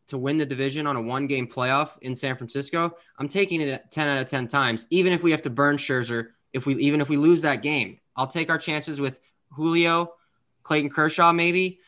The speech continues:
or Buehler, which is probably the most likely candidate to pitch in the wild card game if we go to a, a one sixty-three.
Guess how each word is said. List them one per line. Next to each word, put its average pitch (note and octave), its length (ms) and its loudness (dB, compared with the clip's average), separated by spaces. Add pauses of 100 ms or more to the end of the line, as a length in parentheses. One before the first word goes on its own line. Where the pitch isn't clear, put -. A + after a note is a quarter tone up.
(140)
or C#3+ 180 0
Buehler, C#3+ 320 4
which A#2+ 160 -4
is B2 100 -12
probably C3+ 260 2
the C3 80 -4
most C3 200 -2
likely C3 300 0
candidate B2+ 420 -4
to - 80 -20
pitch A#2+ 220 -8
in A#2 60 -8
the A2+ 60 -6
wild C#3 300 2
card A#2 200 -4
game A#2 200 -4
if A#2 120 -10
we A#2 80 -8
go A2+ 120 -4
to A2+ 120 -2
a, A2 120 -4
a G#2 80 -12
one A2 220 -6
sixty-three. G2+ 460 -14